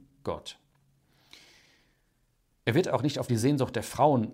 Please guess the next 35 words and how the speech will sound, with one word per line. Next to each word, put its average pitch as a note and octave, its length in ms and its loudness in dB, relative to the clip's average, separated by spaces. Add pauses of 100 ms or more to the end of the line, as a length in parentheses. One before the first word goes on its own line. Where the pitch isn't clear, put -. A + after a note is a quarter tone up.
achten, D#3+ 600 -8
also G#2 240 -10
damit G2 240 -10
ist - 100 -18
gemeint G2+ 320 -8
die F#2+ 80 -8
Sehnsucht G#2+ 400 -8
der E2 80 -14
Frauen, B2+ 500 -6
die G#2 400 -10
damit A2 280 -8
zusammenhängt, A2+ 580 -6
dass - 240 -8 (420)
Frauen A#2+ 360 0
in G2 100 -8
Israel A#2 500 -6
damals A2 480 -6
hofften, B2 520 -8
einmal A#2 420 -2 (360)
im G#2 140 -8
Stammbaum A#2 760 -4
des - 180 -10
Messias A2 480 -4
zu A2+ 80 -8
sein, G#2 380 -6
als, - 460 -12
äh, G2 180 -12
Vorfahren G#2 640 -4
des F#2+ 220 -12
Messias. - 560 -6 (1800)
Und D#3+ 300 0
dann G#2+ 180 -2
heißt C#3+ 240 -4
es G2+ 200 -8
weiter, A#2 560 -4